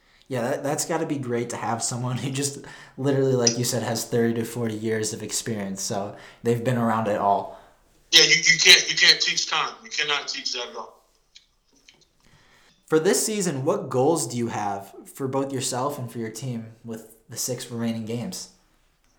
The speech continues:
Speaker 2: You know, I just, for me, I approach it the same every year.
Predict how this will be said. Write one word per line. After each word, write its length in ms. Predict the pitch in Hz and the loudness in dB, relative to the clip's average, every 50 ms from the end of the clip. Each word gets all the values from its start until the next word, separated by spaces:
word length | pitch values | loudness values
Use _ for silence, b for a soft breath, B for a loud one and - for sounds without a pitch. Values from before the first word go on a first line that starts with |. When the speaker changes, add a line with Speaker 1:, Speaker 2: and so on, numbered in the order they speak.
| _ _ _ _ _ _ _ _ _ _ _ _ _ _ _ _ _ _ - - - - - - | _ _ _ _ _ _ _ _ _ _ _ _ _ _ _ _ _ _ -20 -20 -20 -16 -8 -6
Speaker 2:
You 120 | - 170 | -4 -2
know, 140 | 175 175 170 | 0 0 2
I 140 | 170 185 185 | 2 4 6
just, 400 | 175 170 - - - - - - | 6 6 6 6 4 0 0 -2
for 120 | - 147 | -6 2
me, 180 | 170 190 190 190 | 6 6 8 8
I 200 | 180 170 170 170 - | 8 6 6 4 0
approach 320 | - 170 160 147 - 135 | -2 -4 -2 -2 -2 -4
it 300 | 131 127 - - - - - - - - _ _ - | -6 -10 -14 -16 -20 -20 -20 -20 -20 -20 _ _ -10
the 60 | - | -8
same 360 | - - 147 143 139 135 135 | -6 -4 0 0 0 0 0
every 200 | 139 135 135 139 | -2 -4 -4 -4
year. 220 | 135 139 147 151 | -2 0 0 0